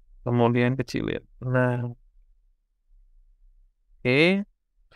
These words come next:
title, kemudian first name, last name, telepon. First name, shift, oke,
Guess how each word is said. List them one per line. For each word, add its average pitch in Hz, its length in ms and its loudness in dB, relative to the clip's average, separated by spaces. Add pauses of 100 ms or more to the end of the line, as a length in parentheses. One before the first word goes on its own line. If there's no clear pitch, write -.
(120)
title, 135 880 2
kemudian 127 800 0
first 131 320 -2
name, 143 240 2
last 123 240 -2
name, 135 160 -2
telepon. 123 480 0 (800)
First - 240 0
name, 135 720 0 (240)
shift, 147 400 0
oke, - 720 -10